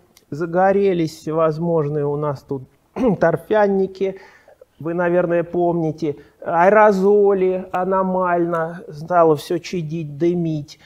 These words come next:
И вообще любой крупный город, он, значит, страдает от потепления значительно сильнее, чем, э, природные территории. Это так называемые острова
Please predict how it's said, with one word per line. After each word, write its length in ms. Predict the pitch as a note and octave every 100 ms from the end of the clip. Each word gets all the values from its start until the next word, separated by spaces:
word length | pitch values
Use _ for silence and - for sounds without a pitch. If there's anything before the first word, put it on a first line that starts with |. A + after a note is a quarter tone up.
| _ _ _ _ _ _ -
И 80 |
вообще 420 | G3 A3+ - D4 A#3
любой 480 | A3+ G#3+ B3+ G3+
крупный 480 | D#3 G3 F3 - D#3
город, 580 | D3+ G#3+ E4+ D4+ D3 -
он, 280 | G3+ C4+ -
значит, 540 | F3 D#3+ F3+ G#3+ - -
страдает 760 | F3+ E3+ F3 A#3 G#3 C#3+ C#3
от 160 | C3+ -
потепления 760 | D3 E3 D#3 G3+ C#4+ C4 F#3+
значительно 640 | C3+ D3+ D3 - A#3 G3+ D#3
сильнее, 680 | - D3+ E3 G3 G#3 D#3+
чем, 400 | - D3+ D#3+ F3+ - _ _
э, 160 | - C3 -
природные 640 | D#3 F3 G3 C#3+ C#3 A#2
территории. 640 | A2+ D3 D3+ D3+ A#2+ G#2+ A2+
Это 240 | G3+ A#3
так 240 | F#3+ D#3
называемые 500 | D#3+ D3 F#3+ A3 F3
острова 760 | D3 - D#3 C#3+ C#3+ G#3 A#3